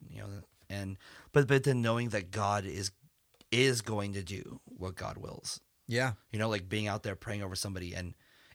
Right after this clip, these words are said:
Speaker 1: it is his will that this person is healed and they will
Speaker 2: Right.
Speaker 1: be healed.
Speaker 2: Or if he's not healed,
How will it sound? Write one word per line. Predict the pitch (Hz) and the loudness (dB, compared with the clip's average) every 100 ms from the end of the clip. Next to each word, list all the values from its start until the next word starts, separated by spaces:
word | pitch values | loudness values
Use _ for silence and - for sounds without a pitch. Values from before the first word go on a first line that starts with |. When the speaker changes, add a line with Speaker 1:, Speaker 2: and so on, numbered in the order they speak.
| - | 2
Speaker 1:
it | 127 | 4
is | 170 147 | 6 4
his | 123 110 | 2 -2
will | 107 95 | -4 -4
that | 95 | -6
this | 95 | -6
person | - 92 - 95 - - _ - | -6 -4 -4 -8 -12 -16 _ -6
is | 104 - | -2 -2
healed | 113 90 82 | -2 -4 -6
and | 90 85 | -8 -6
they | 98 98 | -8 -8
will | 85 87 - - - | -6 -6 -8 -10 -2
Speaker 2:
Right. | 135 180 - _ | 0 0 -2 _
Speaker 1:
be | - | -8
healed. | 92 101 104 - - | -6 -6 -8 -8 0
Speaker 2:
Or | 135 147 | 6 6
if | 139 | 6
he's | 143 123 | 4 2
not | 131 202 | 0 0
healed, | 131 95 92 | 0 2 0